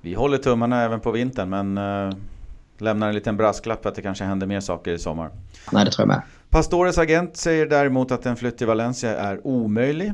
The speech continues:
Speaker 1: Eh, den skulle bli dyr och han har en väldigt hög lön. Kanske kan det bli Lucas Moura istället. Där får vi se vad som händer, men, eh, han var uppe på tapeten i veckan, herr, herr Pastore.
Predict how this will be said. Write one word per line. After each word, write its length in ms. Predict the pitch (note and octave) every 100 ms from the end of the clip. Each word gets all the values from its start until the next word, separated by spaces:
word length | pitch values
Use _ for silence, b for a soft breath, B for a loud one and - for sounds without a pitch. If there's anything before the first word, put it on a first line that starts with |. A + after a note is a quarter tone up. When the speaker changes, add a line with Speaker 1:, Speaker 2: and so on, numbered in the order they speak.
| F#3+ -
Speaker 1:
Eh, 480 | E2+ G2 G2+ G2+ G2
den 240 | G#2 G#2
skulle 200 | G2+ G#2+
bli 120 | G2
dyr 300 | G2+ A2+ D3
och 140 | D#3 G#2
han 220 | A2 G#2+
har 160 | G#2+ G#2
en 80 |
väldigt 280 | G#2 F#2+ G2
hög 320 | - G2 F#2+ -
lön. 480 | F#2 G2 G#2+ D3 C#3+
Kanske 360 | - A#2 G2+ A2
kan 340 | - G#2 G2+
det 60 | G2
bli 240 | F#2 F#2+
Lucas 440 | F#2 G#2 G2+ G2 G2
Moura 340 | C3 F3 C#3+
istället. 540 | A#2 - D#2+ D2+ -
Där 100 | -
får 140 | G2+ C3+
vi 100 | B2+
se 140 | B2
vad 140 | G#2+ G#2+
som 120 | G2+
händer, 260 | F2+ E2+
men, 280 | F2 F#2+ F#2+
eh, 60 | F#2+
han 200 | G2 G#2+
var 100 | G#2+
uppe 180 | G#2 G2
på 120 | G#2
tapeten 460 | G#2+ G2+ E2 F2+
i 40 | F2
veckan, 420 | F2 - F2 E2 - -
herr, 300 | F2 F#2 E2+
herr 180 | F2 F#2+
Pastore. 680 | F2+ - F#2 - F#2 D#2+ D#2